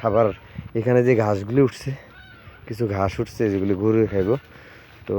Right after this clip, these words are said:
যাওয়ার সময়, কাজ শেষে যাওয়ার সময় ঘাসগুলি আম্মার এই বাড়িতে দিয়ে আসছে, যে "দেখ-, ধরেন রেখে দেন, এগুলি গরুরে খাওয়ান।" এই হলো অবস্থা।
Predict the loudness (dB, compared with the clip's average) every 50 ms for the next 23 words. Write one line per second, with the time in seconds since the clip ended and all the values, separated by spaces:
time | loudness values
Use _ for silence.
0 | 0 2 2 4 4 2 2 0 -2 -2 0 0 0 -2 -2 0 -4 -2 0 0
1 | 0 2 4 4 2 2 0 -2 -2 0 0 0 -2 -6 -8 -10 -6 -6 -6 -6
2 | -6 -6 -6 -4 -4 -4 -6 -8 -14 -20 -20 -20 -20 -20 -20 -20 -20 -10 -8 -6
3 | -4 -2 0 0 0 0 0 0 -2 -2 -2 -4 -4 -2 -2 -4 -4 -4 -8 -12
4 | -12 -8 -6 -6 -6 -4 -4 -2 -2 -2 -2 -2 0 0 0 0 0 -4 -10 -10
5 | -4 -4 -4 -2 -2 -2 -2 0 0 0 -2 -2 -4 -2 0 0 0 0 0 -2
6 | -4 -4 -6 -4 -4 -4 -6 -8 -12 -18 -20 -20 -20 -20 -20 -20 -20 -20 -20 -16
7 | -14 -10 -8 -8 -8 -10 -14 -16 -20 -20 -16 -12 -8 -6 -4 -4 0 2 2 2
8 | 2 2 0 -4 -6 -12 -14 -6 -4 -4